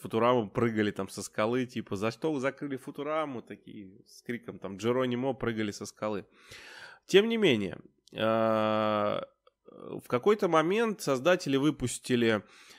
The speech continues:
эм, сериал на D V D, и, как оказалось, на D V D-то сериал очень сильно раскупили. То есть, э, это вот было примерно там в две тысячи пятом году, когда-то тогда.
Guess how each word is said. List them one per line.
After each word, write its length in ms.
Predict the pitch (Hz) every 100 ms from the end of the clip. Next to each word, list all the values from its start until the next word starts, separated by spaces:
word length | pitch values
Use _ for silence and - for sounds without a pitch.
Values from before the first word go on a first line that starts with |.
| - -
эм, 800 | 110 107 104 101 101 98 95 78 - _ _ - - - - -
сериал 320 | - 139 143
на 80 | 123
D 120 | 117
V 140 | 120 131
D, 160 | 120 202 262
и, 200 | - 170
как 220 | 160 165
оказалось, 840 | 160 175 156 127 202 262 202 123
на 120 | 135 127
D 160 | 135
V 80 | 156
D-то 320 | 127 190 220
сериал 360 | 202 - 151 190
очень 220 | 185 -
сильно 200 | 180 185
раскупили. 840 | 180 175 - 190 226 220 110 - 67
То 100 | -
есть, 380 | 104 98 - -
э, 680 | 101 101 101 101 101 101 98
это 140 | 98 107
вот 120 | 101
было 260 | 98 104 98
примерно 420 | - 101 101 98
там 100 | 92
в 20 |
две 100 | 95
тысячи 180 | 110 -
пятом 360 | 156 180 127
году, 200 | 104 104 98
когда-то 300 | 98 98 -
тогда. 320 | 98 95 90